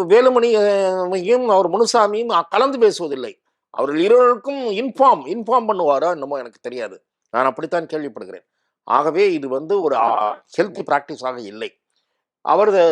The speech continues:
தான் எடுப்பதுதான் முடிவு என்று இருக்கிறார் பல விஷயங்கள்ல. இது தவிர என்ன நடந்தது என்றால், அவரை ஒதுக்கியதோடு மட்டுமல்லாமல், குதிரை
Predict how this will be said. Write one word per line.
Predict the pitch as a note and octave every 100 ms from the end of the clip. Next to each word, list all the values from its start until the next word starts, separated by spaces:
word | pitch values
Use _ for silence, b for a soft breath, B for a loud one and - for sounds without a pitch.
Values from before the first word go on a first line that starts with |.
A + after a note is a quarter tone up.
| C3
தான் | - D#3+ F3+
எடுப்பதுதான் | F3 F3 F#3+ G3+ F3
முடிவு | C#3 D#3 D#3
என்று | D3 B2 C#3+
இருக்கிறார் | A2 - G2 -
பல | - B2+
விஷயங்கள்ல. | C#3 C3+ D#3 D3 A#2 F#2+ F#2 _ _ _ _ _ B2+
இது | E3 A#3+
தவிர | B3+ B3+ B3
என்ன | G#3+ F3+
நடந்தது | D#3+ C#3+ A#2+ G#2
என்றால், | F#2+ F#2 G2 C#3 -
அவரை | A#2+ A#2+
ஒதுக்கியதோடு | A#2+ E3 G3 C4 G#3+ G3+ D#3+
மட்டுமல்லாமல், | C#3 - B2 G2+ F#2 E2+ F#2+ C#3 _ _ _ _ _
குதிரை | G#2 D#3 C4+